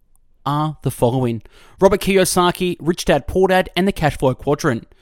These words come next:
Grant Cardone, The Millionaire Booklet. George Samuel Clayson, The Richest Man in Babylon. Tony Robbins, Ma-, Money Master, The Game, and Unshakable. Scott Papp, The Barefoot Investor. Thomas Stanley, The Millionaire Next Door.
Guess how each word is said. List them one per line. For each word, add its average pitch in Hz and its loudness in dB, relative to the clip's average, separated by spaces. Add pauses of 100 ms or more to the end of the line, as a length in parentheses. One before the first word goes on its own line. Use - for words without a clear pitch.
(380)
Grant 196 6
Cardone, 180 2
The 180 0
Millionaire 165 4
Booklet. 143 0 (640)
George 214 2
Samuel 165 2
Clayson, 185 -2 (220)
The 247 0
Richest 190 0
Man 143 2
in 107 -2
Babylon. 139 0 (440)
Tony 214 2
Robbins, 202 0 (140)
Ma-, 143 0
Money 180 2
Master, 127 0
The 123 -4
Game, 180 0 (260)
and 180 0
Unshakable. 139 0 (340)
Scott - 0
Papp, 208 2 (260)
The 240 -2
Barefoot 175 2
Investor. 131 0 (720)
Thomas 170 4
Stanley, 196 2 (140)
The 185 2
Millionaire 147 6
Next 120 -2
Door. 202 4